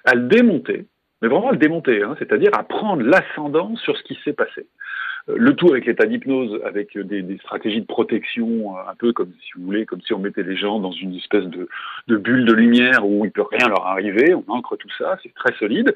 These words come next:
et en fait, c'est eux-mêmes qui démontent leur traumatisme. Et, et c'est assez magnifique à voir, parce qu'au fur et à mesure, euh, eh ben, en fait, tout s'exprime sur le visage, dans la respiration, ça se relâche,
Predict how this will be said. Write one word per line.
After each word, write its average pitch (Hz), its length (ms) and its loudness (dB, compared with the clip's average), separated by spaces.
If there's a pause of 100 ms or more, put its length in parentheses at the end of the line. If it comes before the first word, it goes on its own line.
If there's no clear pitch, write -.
(360)
et 113 80 0
en 120 40 0
fait, 240 180 0 (140)
c'est 160 220 4
eux-mêmes 208 480 4
qui - 160 -12
démontent 185 640 0
leur 120 160 -6
traumatisme. - 560 -8 (640)
Et, - 280 -4
et 139 60 -6
c'est - 120 4
assez - 200 0
magnifique 151 420 0
à 143 40 6
voir, 180 200 0
parce 131 120 -6
qu'au 175 280 2
fur 214 240 2
et 143 60 4
à 127 40 2
mesure, 139 560 -4 (420)
euh, 110 840 -2
eh - 40 -2
ben, 113 80 0
en 120 80 0
fait, 196 240 -2
tout 240 140 0
s'exprime 190 500 -2
sur 110 100 -4
le 92 80 -4
visage, 135 520 2
dans 113 120 -6
la 101 80 -8
respiration, 117 760 -2
ça - 120 -18
se - 100 -20
relâche, 127 440 2